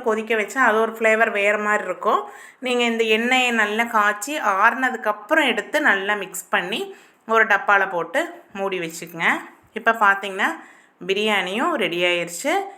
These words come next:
பிரியாணி நான் வந்து மூணு விசில் விட்டிருந்தேன், நல்லா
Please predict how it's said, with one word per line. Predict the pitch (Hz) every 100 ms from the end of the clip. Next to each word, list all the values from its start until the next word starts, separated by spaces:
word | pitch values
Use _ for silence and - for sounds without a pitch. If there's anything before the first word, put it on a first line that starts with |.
| - _ _ _ _ _ _ _ _ _ _ _ _ _ _ -
பிரியாணி | 208 233 240 220
நான் | 190 196
வந்து | 214 226
மூணு | 214 220
விசில் | 196 208 226
விட்டிருந்தேன், | 180 170 175 226 392 - - _ -
நல்லா | 185 190 208